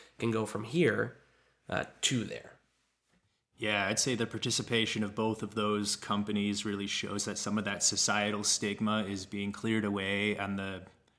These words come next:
Speaker 2: on the, on the business level.
Speaker 1: Yeah.
Speaker 2: I know that it's, it's, it's long lasting and it may be here for many more years, but the more of that we can clear off the table,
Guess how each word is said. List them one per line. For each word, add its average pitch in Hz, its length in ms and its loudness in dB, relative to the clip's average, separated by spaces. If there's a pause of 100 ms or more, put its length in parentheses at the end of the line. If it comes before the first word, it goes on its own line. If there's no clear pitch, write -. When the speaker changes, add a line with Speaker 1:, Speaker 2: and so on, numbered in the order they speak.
(140)
Speaker 2:
on 104 160 4
the, 98 140 2 (340)
on 110 140 2
the 98 60 0
business 110 380 2
level. 90 340 -8 (240)
Speaker 1:
Yeah. 107 100 0
Speaker 2:
I 110 40 2
know 117 200 6
that 110 160 4
it's, - 340 2
it's, - 420 -2 (100)
it's 110 160 -2
long 127 300 6
lasting 107 640 2
and 95 140 -2
it 101 120 -4
may 107 180 2
be 104 180 2
here 104 200 2
for 95 340 -4 (640)
many 110 340 0
more 120 240 2
years, 101 360 2
but 98 280 -4 (180)
the 113 100 0
more 123 300 4
of 110 140 2
that 104 220 2
we 104 80 0
can 98 160 -4
clear 110 240 0
off 101 180 4
the 101 60 -6
table, 98 600 -2